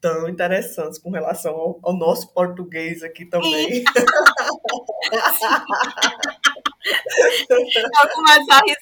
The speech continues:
Speaker 2: só de lembrar. <laughs>
Speaker 1: Aline, você pode falar um pouquinho mais sobre isso pra gente?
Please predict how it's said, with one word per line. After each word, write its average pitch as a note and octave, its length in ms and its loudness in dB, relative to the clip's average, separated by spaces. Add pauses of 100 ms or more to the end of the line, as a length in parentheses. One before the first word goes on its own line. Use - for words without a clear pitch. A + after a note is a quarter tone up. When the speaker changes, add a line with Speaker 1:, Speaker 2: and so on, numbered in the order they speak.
Speaker 2:
só C4 120 10
de C4+ 100 2
lembrar. C#4+ 720 6
<laughs> - 0 - (3250)
Speaker 1:
Aline, A#3+ 320 0
você - 140 -4
pode D4+ 240 2
falar D4 260 2
um C#4 80 -6
pouquinho C4+ 360 -2
mais B3+ 260 2
sobre - 220 -2 (120)
isso - 160 -4
pra A#3+ 220 2
gente? D4+ 680 -4